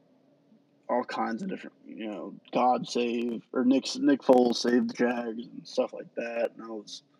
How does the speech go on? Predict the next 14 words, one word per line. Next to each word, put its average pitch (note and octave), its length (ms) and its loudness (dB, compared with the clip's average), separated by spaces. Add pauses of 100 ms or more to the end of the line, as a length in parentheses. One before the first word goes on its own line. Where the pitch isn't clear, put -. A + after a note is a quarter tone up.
(1900)
I A#2+ 140 0
just, A#2 240 0
I, A#2+ 160 6 (180)
I C#3+ 120 4
knew C3+ 280 4
that A2+ 100 2
it A2 80 6
wasn't A2+ 300 0
gonna A2 120 -4
work G2+ 220 -10
out F#2 260 -8 (2000)
from B2 200 -2
the B2 80 -4
get-go. F#2 340 -6